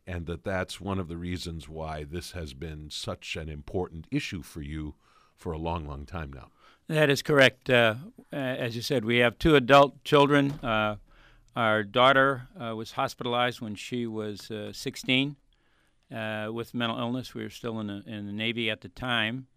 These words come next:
Speaker 2: And, uh, today our daughter is forty-seven, and she is, uh,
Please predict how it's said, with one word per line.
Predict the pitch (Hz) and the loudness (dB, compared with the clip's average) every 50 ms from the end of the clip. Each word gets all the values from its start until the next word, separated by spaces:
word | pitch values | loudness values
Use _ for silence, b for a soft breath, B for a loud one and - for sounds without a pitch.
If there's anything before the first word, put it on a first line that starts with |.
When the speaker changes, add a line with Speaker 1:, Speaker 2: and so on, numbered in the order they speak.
| _ _ _ _ _ _ _ _ _ _ | _ _ _ _ _ _ _ _ _ _
Speaker 2:
And, | - 131 117 113 110 110 113 113 113 113 | -10 -8 -6 -4 -4 -4 -4 -4 -4 -4
uh, | 113 113 113 113 110 110 113 113 113 110 110 110 110 - - - 113 - - 98 107 117 123 127 131 - _ _ _ _ _ _ _ - | -4 -4 -4 -4 -4 -6 -6 -6 -6 -8 -8 -10 -10 -14 -18 -20 -20 -20 -20 -20 -20 -20 -20 -20 -20 -20 _ _ _ _ _ _ _ -10
today | - 127 123 127 | -6 -4 -2 -2
our | 127 123 | -2 0
daughter | 107 123 123 127 127 123 | 0 0 0 0 0 -2
is | 120 113 | -6 -8
forty-seven, | - - 135 123 120 117 - - - 135 135 143 170 175 180 - _ _ _ _ _ | -8 -6 -4 -4 -4 -4 -6 0 2 2 2 2 -2 -8 -12 -16 _ _ _ _ _
and | - 117 113 113 113 110 113 113 110 110 113 110 107 107 - | -12 -10 -8 -8 -8 -8 -8 -8 -8 -8 -8 -8 -10 -10 -12
she | - - - - 120 117 113 113 | -14 -12 -10 -8 -6 -6 -6 -6
is, | 113 113 110 101 - - - - | -8 -10 -10 -12 -14 -16 -14 -12
uh, | 110 107 110 107 107 | -10 -10 -8 -10 -10